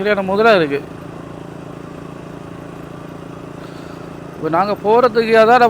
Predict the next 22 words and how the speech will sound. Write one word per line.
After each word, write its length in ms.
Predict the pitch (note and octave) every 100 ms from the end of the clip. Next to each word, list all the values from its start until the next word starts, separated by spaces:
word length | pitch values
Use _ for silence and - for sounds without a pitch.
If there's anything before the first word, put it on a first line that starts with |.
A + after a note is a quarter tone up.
| A3
போறது 180 | G#3+
ஒரு 100 | G3
பிளான் 220 | G3 G#3 G#3+
ஒன்று 120 | G3
எடுத்தேன். 340 | G3 F3+ G#3+ A3+ - E3+
இப்போ 120 | E3
என்ன 120 | F#3 G#3+
செய்ய, 160 | F#3+ F3
இந்த 80 | F3+ F#3+
ஊருக்குள்ள 280 | G#3+ F#3+ F3
போயிட்டு 240 | F3 E3+ E3
ஒரு 80 | D#3+ D3+ C#3 - - -
வீடியோ 240 | E3+ F#3+ D#3+
எடுத்து 200 | D3+ D3+
வரும். 140 | D#3+
உன்னை 160 | C#3+ C#3
கனகாலம் 360 | D#3 F#3 E3+ D#3
ஆயிட்டு 220 | D#3+ D3 C#3+
தானே, 120 | C#3 C3+ - -
அப்படியே 300 | - C#3 C#3
ஊருக்குள்ள 320 | D3+ C#3+ C#3
ஒரு 80 | C3+